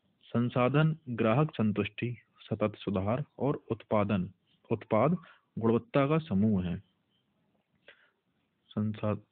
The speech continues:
संगठनात्मक ढांचा, संसाधनों और कार्य विधियों, इन सभीयों का समूह है। तो right answer D option होगा।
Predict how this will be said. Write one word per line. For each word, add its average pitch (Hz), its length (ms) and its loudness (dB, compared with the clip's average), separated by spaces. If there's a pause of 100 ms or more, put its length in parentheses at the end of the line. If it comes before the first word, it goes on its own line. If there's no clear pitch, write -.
(160)
संगठनात्मक 117 800 -2
ढांचा, 110 460 -2
संसाधनों 117 840 -2
और 156 140 -4 (480)
कार्य 120 200 0
विधियों, 95 400 -2 (160)
इन 107 120 0
सभीयों 101 380 -4
का 151 180 -4 (260)
समूह 98 440 -2
है। 95 240 -8 (160)
तो - 80 -8
right 98 200 -2
answer 110 400 -2
D 95 120 0
option 95 320 -4
होगा। 95 320 -6